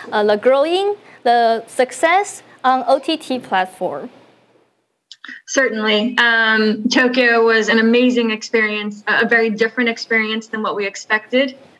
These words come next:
Speaker 2: Um, obviously a very complicated experience, um, with the covid restrictions and everything that happened. Um, but it, as Megan was saying as well,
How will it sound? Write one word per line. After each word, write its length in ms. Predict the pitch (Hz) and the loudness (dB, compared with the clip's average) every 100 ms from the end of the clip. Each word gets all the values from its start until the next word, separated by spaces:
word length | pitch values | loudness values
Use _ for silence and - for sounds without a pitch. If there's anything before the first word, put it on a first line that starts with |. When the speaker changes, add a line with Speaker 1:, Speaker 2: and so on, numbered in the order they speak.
| _ _ | _ _
Speaker 2:
Um, 240 | 220 214 202 | -2 -2 0
obviously 460 | 214 214 226 233 | 0 0 -4 -4
a 60 | 214 | -4
very 180 | 196 196 | -4 -6
complicated 800 | - - 240 240 247 247 226 226 | -12 -6 -4 -4 -4 0 0 -2
experience, 720 | 220 - 226 226 233 254 - - _ _ | -6 -6 -4 -2 -4 -6 -8 -20 _ _
um, 300 | 226 220 208 | -6 -4 -2
with 160 | 226 226 | -2 0
the 80 | 240 | -4
covid 420 | - 247 240 240 | -2 0 0 -2
restrictions 760 | 226 - 226 - 247 254 247 226 | -4 -6 -8 -6 0 4 4 0
and 100 | - | -2
everything 460 | 214 220 220 220 202 | -2 -2 -4 -6 -4
that 120 | 202 | -4
happened. 520 | 208 208 262 277 302 - _ _ _ - | -2 -2 0 -2 -2 -10 _ _ _ 0
Um, 720 | 226 214 214 208 202 202 - - | 2 2 2 2 0 -2 -6 -4
but 180 | 226 226 | 0 0
it, 200 | 202 - _ - | -2 -8 _ -2
as 200 | 226 214 | -2 0
Megan 360 | 226 233 233 | -2 0 -4
was 120 | 226 226 | -4 -6
saying 300 | 220 214 214 | -6 -6 -8
as 100 | 214 | -2
well, 400 | 226 294 285 | 0 2 -2